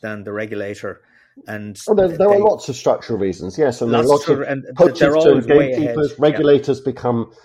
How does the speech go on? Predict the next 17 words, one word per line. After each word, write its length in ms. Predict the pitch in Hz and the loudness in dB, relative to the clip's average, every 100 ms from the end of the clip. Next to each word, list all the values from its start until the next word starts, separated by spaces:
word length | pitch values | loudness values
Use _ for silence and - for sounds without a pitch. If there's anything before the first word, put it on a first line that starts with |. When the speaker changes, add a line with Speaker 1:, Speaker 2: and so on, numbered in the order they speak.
| _ _ _ | _ _ _
Speaker 2:
uh, 320 | 110 107 101 | 0 2 0
they 180 | 92 117 | 0 2
go 220 | 120 113 | 4 6
into 220 | 113 110 | 4 0
the 80 | 104 | -2
asset 260 | 104 - 95 | -2 -2 0
management 420 | 110 123 120 117 | 0 0 -4 -4
industry. 520 | 117 117 - 123 120 | -2 -4 -4 -2 0
But 260 | 120 117 - _ _ | 0 -2 -4 _ _
look 220 | 160 185 | 0 2
at 80 | 196 | 2
what's 180 | 143 - | 0 -2
happened 280 | - - - | -8 -10 -12
to 80 | 92 | -10
the 120 | 104 | -8
U 160 | 101 | -8
K. 300 | 98 107 82 | -8 -8 -8